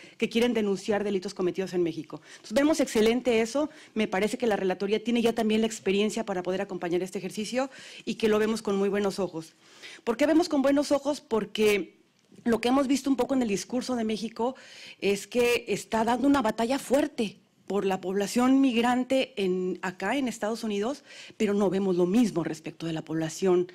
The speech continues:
en México que requiere asilo y refugio y que además es la población más vulnerada de los países de Centroamérica y de otros países que viven violencia.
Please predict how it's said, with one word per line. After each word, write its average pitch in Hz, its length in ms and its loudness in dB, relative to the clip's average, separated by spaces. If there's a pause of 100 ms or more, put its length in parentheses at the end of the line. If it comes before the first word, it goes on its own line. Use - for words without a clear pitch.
(300)
en 175 220 0
México 180 380 0
que 180 100 -6
requiere 170 380 -6
asilo 180 240 -4
y - 20 -2
refugio 175 560 -6
y 220 100 -6
que 190 120 -4
además 185 300 -2
es 254 80 -2
la 240 120 -4
población 180 460 -4 (240)
más 240 260 0
vulnerada 233 800 2 (400)
de 180 200 -2
los 175 160 -2
países 185 580 -4
de 190 80 -8
Centroamérica 208 640 -2
y 208 40 -2
de 196 60 0
otros 226 180 -8
países 202 300 0
que 196 100 -8
viven 208 240 0
violencia. 196 600 -2